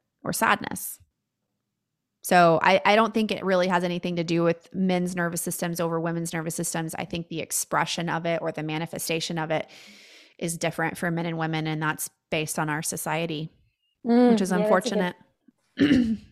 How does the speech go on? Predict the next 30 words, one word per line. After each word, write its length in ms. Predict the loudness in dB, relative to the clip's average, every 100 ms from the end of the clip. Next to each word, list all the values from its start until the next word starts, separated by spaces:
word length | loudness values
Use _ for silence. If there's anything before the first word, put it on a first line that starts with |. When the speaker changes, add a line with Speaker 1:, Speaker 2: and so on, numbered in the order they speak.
| _
Speaker 2:
Well, 100 | 2
that's 220 | 6 6 6
a 40 |
good 200 | 4 4
point 240 | 2 0
too, 240 | 2 4 4
'cause 140 | 2
I 60 | 0
do 200 | 2 0
feel 160 | 0 -2
like 120 | -4
men 220 | -6 -6
don't 200 | -8 -10
show 160 | -10 -8
emotion 420 | -6 -8 -10 -10
enough. 460 | -8 -6 -8 -12
So 180 | -12 -8
that's, 380 | -6 -8 -12 -20 _ _ _ -10
that's 160 | -10
true. 240 | -10 -12 -14 -14
Yeah, 80 | -10
you're 100 | -6
right. 160 | -2 4
Speaker 1:
Well, 80 | 4
it's 100 | 4
'cause 200 | 0 2
we 100 | 2
haven't 300 | 0 -2 -4
told 180 | -4 -2
them 300 | -2 -4